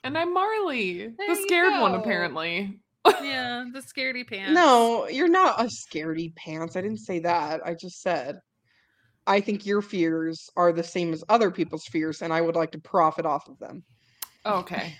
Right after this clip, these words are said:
Speaker 1: okay, I see, I see. Um, anyway, um, so <laughs> he-, here we are today, um, after our month break, our little, our little summer vacay, and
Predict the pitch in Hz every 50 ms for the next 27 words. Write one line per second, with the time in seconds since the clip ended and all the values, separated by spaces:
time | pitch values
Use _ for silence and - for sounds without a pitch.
0 | - - 185 180 - 175 - 117 151 156 185 175 - - 101 104 143 170 170 -
1 | 175 180 - - - 151 160 170 - _ _ - - - - - - - - -
2 | - _ _ - 247 240 233 226 220 202 - - 359 415 494 440 349 226 196 190
3 | 190 190 208 220 254 - - 247 247 247 247 240 240 247 254 - - - - 349
4 | 339 339 339 311 - 311 - - - 349 359 415 539 508 415 339 330 427 453 453
5 | 453 - 302 240 220 170 143 170 165 202 311 359 - - - - - - - 247
6 | - 233 233 233 226 220 220 - 220 262 - - 330 311 - 294 339 320 320 294
7 | 302 311 - - 226 208 214 226 220 - 202 190 196 190 202 214 233 233 233 233
8 | 226 - _ - 214 226 247 254 269 262 - 262 254 269 285 233 220 208 196 196
9 | 196 220 190 185 185 180 180 196 196 - _ _ _ _ _ _ _ _ - 190
10 | 190 185 190 196 190 190 196 190